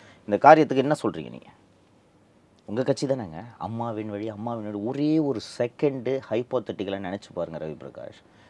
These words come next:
ஜெயலலிதா இருந்தா, will you do this? ம், இன்னொன்னு, யாரு அலுவலகத்தை சார் நீங்க போய் உடைக்கிறீங்க? எம் ஜி ஆர் தொடங்கிய கட்சி, எம் ஜி ஆரோட மனைவிக்கு சொந்தமான கட்டடங்க அது.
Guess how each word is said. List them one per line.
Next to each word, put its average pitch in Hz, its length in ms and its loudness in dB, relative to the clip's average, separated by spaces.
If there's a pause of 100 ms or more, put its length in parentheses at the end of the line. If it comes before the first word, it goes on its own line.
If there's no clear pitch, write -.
(160)
ஜெயலலிதா 120 340 2
இருந்தா, 117 160 2
will 104 240 -2
you 139 140 0
do 156 40 -4
this? - 360 -8 (2500)
ம், 170 260 -10
இன்னொன்னு, 160 340 -2
யாரு 175 420 4 (720)
அலுவலகத்தை 113 500 0
சார் 90 180 -2
நீங்க 85 180 -10
போய் 104 120 -2
உடைக்கிறீங்க? 87 540 -4 (480)
எம் 92 100 -8
ஜி 110 120 -2
ஆர் 98 100 0
தொடங்கிய 78 320 -8
கட்சி, 101 500 -6 (640)
எம் 107 160 -2
ஜி 131 100 2
ஆரோட 110 240 2
மனைவிக்கு 143 680 4
சொந்தமான 151 580 6
கட்டடங்க 135 380 8
அது. 107 460 2